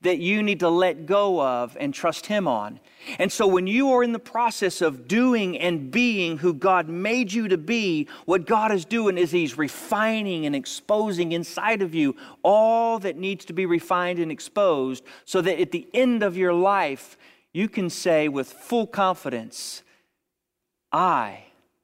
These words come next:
have lived a good life. I have been and done all that God has purposed for me to be and to do," because it's relationship that he's about.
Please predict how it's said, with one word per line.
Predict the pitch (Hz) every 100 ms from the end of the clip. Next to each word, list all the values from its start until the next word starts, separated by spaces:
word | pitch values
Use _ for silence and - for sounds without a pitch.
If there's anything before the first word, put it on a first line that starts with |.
| _ _ _ _ _
have | 135
lived | 127 127 123
a | - _
good | 160 143
life. | 117 - - _ _ _ _ _ _ _ _ _ _ _ _ -
I | 165 185
have | 147 113 _ _
been | 202 190 156 123 120
and | - 120 113 113
done | 160 156 127 107 - - _ _ _
all | 143 147 156 165 156
that | 131 90 123
God | 147 127 110 104 - _ _ _ _ _
has | 123 - - _
purposed | - 180 - 135 -
for | -
me | 104 120 - _ _ _ -
to | 127
be | 127 147 117 117 - _
and | - 117
to | -
do," | 123 175 165 - - _ _ _ _ _ -
because | 151 165 156
it's | -
relationship | 147 135 143 170 - 143 - 131 -
that | 123
he's | 120 -
about. | 101 117 113 -